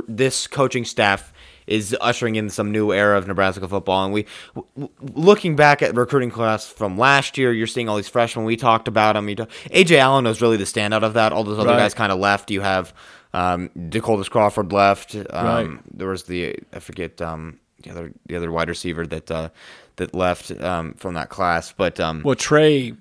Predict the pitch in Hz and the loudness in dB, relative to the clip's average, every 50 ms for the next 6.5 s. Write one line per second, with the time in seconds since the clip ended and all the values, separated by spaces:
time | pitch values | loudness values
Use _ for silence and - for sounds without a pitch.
0 | _ - - 143 131 131 127 123 117 120 123 127 120 - - 135 123 127 127 113 | _ -4 -2 0 0 0 0 -2 -2 -2 0 0 -2 -2 -2 -4 -2 -2 -2 -4
1 | - - 123 120 113 110 110 110 107 110 110 110 110 110 - - 180 175 160 131 | -4 -4 -4 -4 -4 -4 -6 -6 -8 -8 -8 -8 -8 0 6 8 10 10 10 10
2 | 123 123 110 98 87 87 73 62 52 50 50 73 82 82 80 80 67 - 95 98 | 8 6 6 4 2 -2 -2 -4 -4 -4 -4 -2 -2 0 0 0 0 -2 -2 -2
3 | 95 92 90 85 - - 82 110 107 107 101 104 104 101 98 95 87 95 90 87 | -2 -2 -4 -6 -6 -2 0 2 2 2 0 0 0 0 0 0 0 0 -2 -2
4 | - - 104 90 87 - - 85 85 85 87 - 80 - - 90 87 90 73 67 | -4 -4 -6 -6 -6 -6 -4 -2 0 0 0 -2 -4 -6 -8 -6 -6 -6 -6 -8
5 | 82 78 73 - - - 101 98 95 90 76 - - - _ - 98 87 101 98 | -8 -10 -12 -8 -4 0 2 2 2 0 -2 -4 -10 -20 _ -16 -12 -8 -6 -4
6 | 98 98 101 107 110 113 107 - - - | -4 -2 -2 -4 -4 -4 -6 -6 -8 -8